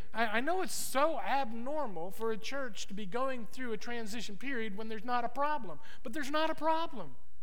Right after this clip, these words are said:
God is on his throne. He's building his church, and he gives gifts to the body. We ought to rejoice in it. We really should. Now, I understand the interchange.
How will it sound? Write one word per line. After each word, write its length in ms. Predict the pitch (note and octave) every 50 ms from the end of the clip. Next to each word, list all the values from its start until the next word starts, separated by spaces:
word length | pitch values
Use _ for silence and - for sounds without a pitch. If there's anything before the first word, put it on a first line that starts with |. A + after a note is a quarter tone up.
| - - E3+
God 320 | - D4+ E4 E4 E4+ D#4+
is 140 | D4+ C4 G#3
on 160 | B3+ B3+ A#3+
his 160 | A#3+ A3+ G#3 -
throne. 540 | - - D#4+ E4 E4 D4 - B3 C4+ - - - - - -
He's 280 | - C#4 C#4 B3 A#3
building 540 | G#3+ F#3 G3 D4 E4+ F4+ F4+ E4 D4 B3 A3+
his 180 | G#3+ G#3 G3 -
church, 400 | - - D#4+ C4 B3+ - - - - - - - -
and 160 | A#3+ B3 B3
he 100 | C4+ C4
gives 600 | G#3 F#3 F#3 D4 E4+ E4+ C4 A#3+ C4+ - - - G3+ F#3+ F3+
gifts 440 | - E4 D#4 B3 C4 - - -
to 120 | - - D#4
the 120 | C#4+ E4
body. 460 | E4+ F4 F4 F4+ F4 E4+ D4+ G3+ D#3+ - - - - - - - - - - - - - - - - -
We 100 | C#4+ E4
ought 120 | E4 E4
to 60 | F4
rejoice 600 | E4+ E4+ E4+ D4+ - F4 F#4 F#4+ F#4+ E4+ - -
in 120 | D4 A3 F3+
it. 120 | C#3 C3 - - - - - - - - -
We 140 | - C4+ D4
really 380 | C#4+ D4+ E4 F4+ F4 F#4 F4
should. 400 | C#4 - - F4 F4 B3+ E3 C#3 - - - - - - -
Now, 180 | - - - - C#4
I 140 | D4 D#4+ E4
understand 720 | D#4+ C#4+ C4 C#4 C4+ C4+ A#3 G3 - B3 A3+ A3+ A3+ G#3
the 120 | A3 A3 G#3
interchange. 680 | G#3+ A3 A3 G#3+ - - A#3 A#3+ C4 C#4 C#4+ C#4+ C#4+